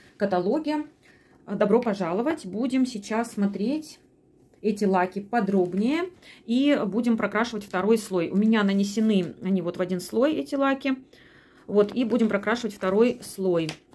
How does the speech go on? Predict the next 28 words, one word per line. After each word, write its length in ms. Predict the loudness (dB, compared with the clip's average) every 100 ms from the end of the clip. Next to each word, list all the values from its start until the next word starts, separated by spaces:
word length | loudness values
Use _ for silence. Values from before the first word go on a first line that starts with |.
| -20 _ _ _ -6
Значит, 380 | 2 2 2 -2
смотрите, 360 | 0 0 0
вот, 260 | 2 2 0 -16 _ -16 -14
не 80 |
знаю, 140 | -12 -14
как 160 | -16
их 80 | -20
показать. 440 | -12 -6 -2 -2 -4 -20 -20 -20 -2
Вот 160 | 0 2
они 160 | 0
все 400 | -2 -6 0 2
у 140 | 2 2
меня, 420 | 0 2 2 0 -6 _ _ _ _ _
все 380 | -18 -8 -6 -6
здесь 360 | -10 -6 -6 -6
в 40 |
каталоге, 560 | -14 -6 -2 -2 0 -2
и 180 | -2 -6
все 260 | -4 -4
у 100 | -2
меня 260 | -2 -2 -2
есть. 400 | -4 -4 -6 -8 -20 -20 -20 -20 -20 -20 _
Ну, 100 | 0
давайте 280 | 4 4 4
начинать, 360 | 0 0 -2 -2
наверное, 180 | -4
по 80 | -4
порядку. 460 | -4 -2 -4 -10